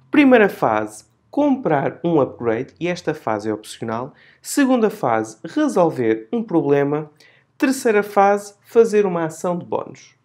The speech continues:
Começando então com a primeira fase, que como eu referi é opcional, os jogadores podem então fazer um melhoramento às habilidades especiais que têm disponíveis no seu tabuleiro individual.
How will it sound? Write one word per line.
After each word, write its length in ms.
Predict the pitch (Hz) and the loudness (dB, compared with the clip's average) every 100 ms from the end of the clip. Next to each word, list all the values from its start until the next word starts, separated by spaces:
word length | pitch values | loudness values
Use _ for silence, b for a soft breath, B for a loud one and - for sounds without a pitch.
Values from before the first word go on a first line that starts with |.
| _ - | _ 4
Começando 400 | 294 285 240 208 | 6 6 6 4
então 260 | 208 160 | 4 2
com 120 | 156 | 4
a 40 | 151 | 2
primeira 320 | 139 123 117 | 4 4 2
fase, 480 | - 139 180 190 165 | 2 0 0 -2 -6
que 60 | |
como 220 | - 160 151 | -2 0 0
eu 40 | |
referi 460 | 151 - 123 110 - | -2 -8 -6 -6 -2
é 220 | 117 113 | 0 2
opcional, 680 | 110 - - 123 123 135 156 B B B | 0 -6 -6 -2 0 0 -2 B B B
os 80 | 220 | -2
jogadores 260 | 240 247 240 | 0 0 2
podem 280 | 220 208 | 2 4
então 180 | 202 208 | 2 -2
fazer 480 | 202 151 127 120 - | -2 0 0 -2 -2
um 120 | 262 285 | 2 4
melhoramento 840 | 247 202 165 147 147 143 165 165 | 4 4 4 6 4 4 -2 -2
às 320 | 240 262 208 | 0 0 0
habilidades 460 | 175 127 110 107 - | -2 0 0 -2 -6
especiais 500 | - - 147 143 139 | -16 -4 -2 -2 -4
que 100 | 233 | -8
têm 80 | 202 | -8
disponíveis 680 | - - 143 143 139 139 | -10 -8 -4 -2 -2 -2
no 120 | 131 | -4
seu 360 | 120 - 139 135 | -10 -4 0 0
tabuleiro 600 | 139 120 113 127 131 131 139 | -2 -6 -2 -2 -2 -4 -4
individual. 680 | 139 120 113 - - - | -4 -6 -8 -10 -10 -12